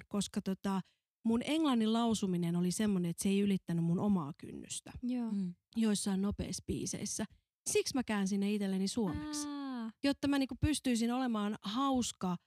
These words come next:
Speaker 1: ja supliikki ja vakuuttava. Et siitä se lähti niinku ihan oma iloon. Mut san-,
Speaker 2: Joo.
Speaker 1: just tää, että, et jos ei oo mitään hommaa, niin tos on hommaa.
Speaker 2: Niin on.
Speaker 1: Tommosta pitää tehdä. Ja sit just silloin sua ei rajoita mikään.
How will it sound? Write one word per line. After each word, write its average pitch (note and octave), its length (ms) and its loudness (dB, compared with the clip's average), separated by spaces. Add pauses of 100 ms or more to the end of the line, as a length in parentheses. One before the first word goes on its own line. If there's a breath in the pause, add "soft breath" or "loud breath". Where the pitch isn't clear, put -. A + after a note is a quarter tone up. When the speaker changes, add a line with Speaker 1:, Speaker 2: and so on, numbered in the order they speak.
(200)
Speaker 1:
ja G3 180 -2
supliikki F#3+ 680 -2
ja F3+ 100 0
vakuuttava. - 640 -8
Et - 120 -8
siitä - 240 -6
se A3 100 -2
lähti G3 260 -4
niinku G#3+ 160 -6
ihan D4 200 -4
oma B3+ 340 0
iloon. - 240 -8 (360 loud breath)
Mut C4 160 2
san-, E4+ 200 2
Speaker 2:
Joo. - 80 -8
Speaker 1:
just D#4+ 320 0
tää, D4+ 260 2
että, G#3 280 0 (280 loud breath)
et B3+ 160 -2
jos D#4+ 260 2
ei D#4 180 2
oo F4 200 2
mitään C#4 420 2
hommaa, C4+ 500 4
niin B3 160 4 (120)
tos - 320 0
on E4+ 180 4
hommaa. G3 560 4
Speaker 2:
Niin D#4 140 -2
on. A#3+ 420 0
Speaker 1:
Tommosta D4 420 2
pitää F3+ 340 -2
tehdä. F3 260 -2 (360)
Ja C#4+ 80 0
sit F4 240 0
just E4 200 0 (120)
silloin E4 340 -2
sua E4 200 0
ei D#4+ 60 0
rajoita D#4 360 0
mikään. - 540 0